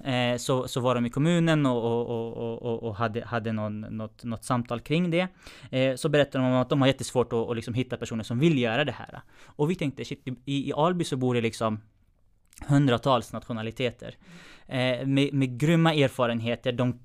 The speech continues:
kan de här länderna in och ut. De kan liksom gatubenämningarna, de kan gränderna, de vet hur man tar sig runt där och de vet hur det fungerar och de har en massa idéer", eh, eh, och så. Så att det är ett uppdrag som vi gärna tar, liksom, och, och, och försöker hitta.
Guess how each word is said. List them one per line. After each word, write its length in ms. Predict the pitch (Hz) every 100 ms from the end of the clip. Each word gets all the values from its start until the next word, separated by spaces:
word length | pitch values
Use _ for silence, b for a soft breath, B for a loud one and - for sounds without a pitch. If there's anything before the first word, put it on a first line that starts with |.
| - -
kan 340 | 160 185 139
de 120 | 123
här 140 | 117 120
länderna 460 | 131 131 120 123
in 280 | 160 151 147
och 80 | 143
ut. 240 | 165 139 120
De 120 | 123
kan 160 | 143 139
liksom 520 | 135 131 123 131 131
gatubenämningarna, 880 | 156 147 135 139 170 175 139 127 123
de 140 | 131
kan 240 | 135 143 143
gränderna, 540 | 160 196 147 123 120
de 180 | 135 139
vet 260 | 151 151
hur 60 | 147
man 120 | 143
tar 120 | 151
sig 340 | 143 151 139 147
runt 260 | 190 156
där 100 | 131
och 60 | 123
de 60 | 143
vet 160 | 143
hur 40 | 143
det 80 |
fungerar 480 | - 156 185 175 127
och 100 | 127
de 180 | 160 160
har 80 | 143
en 80 | 147
massa 280 | 160 -
idéer", 440 | 139 120 120 123 127 B B B -
eh, 760 | 123 117 117 117 113 117 117
eh, 300 | 110 113 110
och 200 | - 127
så. 120 | -
Så 100 | -
att 120 | 131 - B B -
det 160 | 147
är 40 | 214
ett 100 | 165
uppdrag 260 | 131 123
som 100 | 131
vi 320 | 143 131 123 131
gärna 280 | 123 120
tar, 260 | 117 139 113
liksom, 420 | 104 - 113 110
och, 200 | 107 107
och, 300 | 113 110 110
och 80 | 113
försöker 200 | - 113
hitta. 300 | 120 -